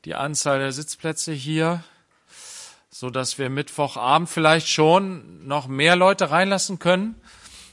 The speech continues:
Ähm, deswegen meldet euch ruhig an, auch wenn die Veranstaltungen voll sind. Lasst euch auf die Wartesitze, äh, Warteliste setzen. Und dann, ähm, kann es vielleicht sein, dass wir nochmal die Sitzplatzzahl erhöhen und ihr dann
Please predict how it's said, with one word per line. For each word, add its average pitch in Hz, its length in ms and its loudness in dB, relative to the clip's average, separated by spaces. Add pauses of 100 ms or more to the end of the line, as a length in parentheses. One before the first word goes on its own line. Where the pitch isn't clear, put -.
(240)
Ähm, 131 760 -2
deswegen 143 520 -2
meldet 175 280 0
euch 165 320 -4
ruhig 160 400 -2
an, 190 340 -2
auch 139 260 -8
wenn 151 180 -6
die 156 140 -4
Veranstaltungen 143 720 -6
voll 165 360 0
sind. 190 360 -8
Lasst 143 240 -6
euch 147 160 -8
auf - 80 -14
die 127 160 -12
Wartesitze, 160 840 -4
äh, 147 140 -16
Warteliste 165 1200 -6 (280)
setzen. 165 760 -8 (840)
Und 131 320 -12
dann, 135 500 -6
ähm, 123 720 -2 (160)
kann 123 220 -8
es 123 140 -10
vielleicht 120 260 -8
sein, 127 240 -4
dass 131 180 -10
wir 123 60 -8
nochmal 123 380 -8
die 117 200 -10
Sitzplatzzahl 120 800 -10
erhöhen 123 500 -10
und 117 280 -18
ihr 73 100 -14
dann 107 320 -12